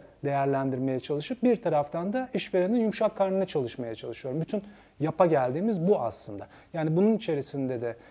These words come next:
e, mekanlarda eğer, e, kaliteli bir ortam, e, ve uzun vadede de bir talep doğuyorsa bu tamamıyla bunların getirdiği küçük bir artı değerdir.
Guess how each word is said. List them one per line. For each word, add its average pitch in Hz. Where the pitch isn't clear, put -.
e, 135
mekanlarda 156
eğer, 143
e, 139
kaliteli 151
bir 135
ortam, 135
e, 127
ve 135
uzun 139
vadede 131
de 127
bir 131
talep 151
doğuyorsa 170
bu 196
tamamıyla 190
bunların 180
getirdiği 135
küçük -
bir 170
artı 135
değerdir. 107